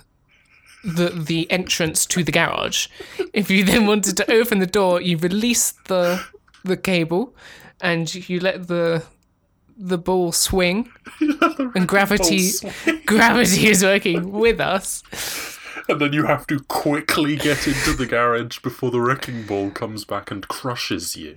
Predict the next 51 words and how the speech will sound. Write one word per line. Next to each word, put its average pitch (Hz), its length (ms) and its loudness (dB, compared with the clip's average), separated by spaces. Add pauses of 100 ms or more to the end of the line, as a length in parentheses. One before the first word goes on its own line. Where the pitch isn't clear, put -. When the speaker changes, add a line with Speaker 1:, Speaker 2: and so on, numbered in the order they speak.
(120)
Speaker 1:
Yeah, - 320 0
well, 214 120 2
we 240 140 2
can 226 200 0
work 220 300 2
with, 180 160 -2
like, 156 240 -2
cable 147 400 0
length 151 640 -4
and, 147 440 0 (540)
<laughs> 185 140 2
um, 185 280 4 (220)
like, 170 260 -2
amplitude. 165 840 0 (100)
Is 170 100 -4
it - 60 -2
amplitude? 240 680 -4
What's - 240 -4
the, 180 180 -6 (100)
the 170 60 -2
length 170 440 0
of 170 100 -4
the 170 200 0
arc 160 440 -2
and 180 160 0
stuff - 240 -2
like 160 160 -4
that? 165 240 -2
We 175 80 -4
can 196 140 -6
work 208 260 -2
with 156 120 -6
that 139 260 -4
to 165 120 -4
Speaker 2:
Uh, - 40 -4
Speaker 1:
figure 156 180 0
Speaker 2:
the 143 60 4
Speaker 1:
out 147 100 4
Speaker 2:
on-, 135 60 2
Speaker 1:
timings. 151 300 0
Speaker 2:
the - 80 -4
only 127 240 2
thing 131 240 0
that 131 80 -2
makes 120 220 -2
a - 40 -6
difference 117 340 -6
here 107 140 -2
is 101 100 -6
cable 90 320 -6
length. - 480 -12